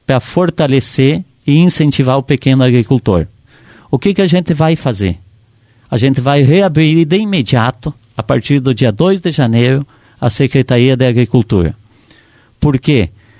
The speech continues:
Hoje, a gente vê a grande reclamação e o grande pedido dos pequenos e médios agricultores, como é que eles estão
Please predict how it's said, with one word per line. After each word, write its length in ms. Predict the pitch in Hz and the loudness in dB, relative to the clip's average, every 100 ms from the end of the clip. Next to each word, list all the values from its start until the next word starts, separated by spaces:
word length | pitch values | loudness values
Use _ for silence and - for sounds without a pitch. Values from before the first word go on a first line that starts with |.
| _ _ | _ _
Hoje, 520 | 143 175 202 131 117 101 - - | 0 2 2 0 -2 -4 -12 -6
a 80 | 139 | -2
gente 280 | 120 165 160 | 0 0 0
vê 140 | 151 | 0
a 60 | 165 | 0
grande 380 | 147 190 202 175 | 0 0 0 0
reclamação 840 | 160 143 143 120 107 139 156 123 | 0 0 0 0 0 0 0 0
e 140 | 165 139 | 0 0
o 60 | |
grande 300 | 131 165 185 | 2 0 0
pedido 720 | 180 143 104 127 180 135 95 - | -2 -2 0 0 0 0 -2 -2
dos 220 | 117 123 | -4 -4
pequenos 580 | - 127 - 175 180 139 | -2 -2 0 0 0 2
e 40 | |
médios 600 | 139 127 147 127 110 - - - - | 2 2 0 -2 -4 -6 -18 -20 -8
agricultores, 1040 | 135 123 135 - 120 - 143 160 98 - - _ _ _ _ _ _ _ _ _ - | -4 0 0 0 0 2 2 2 0 -4 -14 _ _ _ _ _ _ _ _ _ -2
como 280 | 160 175 | 2 2
é 120 | 190 226 | 2 -2
que 120 | 226 | -2
eles 200 | 202 190 | 0 -2
estão 400 | - 190 202 | -2 -2 -2